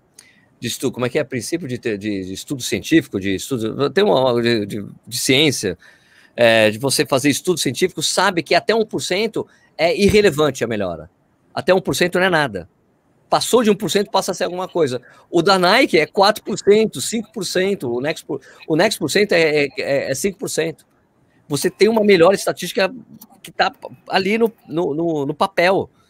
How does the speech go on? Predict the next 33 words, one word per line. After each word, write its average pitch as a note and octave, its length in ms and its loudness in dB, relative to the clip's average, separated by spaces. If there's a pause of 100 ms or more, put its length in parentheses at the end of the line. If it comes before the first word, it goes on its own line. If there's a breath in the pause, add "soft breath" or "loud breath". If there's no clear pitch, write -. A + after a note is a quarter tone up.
(140)
em C#3+ 60 -6
estudos F#3+ 340 -4
da G3 100 -2
própria G3+ 380 -4
Nike. F3 380 -4 (240 soft breath)
O D#3+ 80 0
da F3+ 160 4
Adidas A3 320 0
dá G#3+ 100 4
um A3 180 2
por A#3+ 160 -6
cento. - 360 0 (260)
Um B3 100 -4
por - 160 -4
cento G#3 280 0
é - 20 4
estatisticamente F3+ 960 -6 (240)
irrelevante. D3 600 -2 (380)
Não F#3 280 6
é F3 100 4
a F3+ 60 2
mesma E3+ 280 -2
coisa. A2+ 360 -2 (300 soft breath)
Não - 140 0
foi G#3+ 340 4
ali, D#3+ 380 2
não G3+ 180 0
foi A3 220 4
o F#3+ 80 -2
co-, D3+ 280 0
o C3+ 60 -4
corredor C#3 420 2
que - 80 -18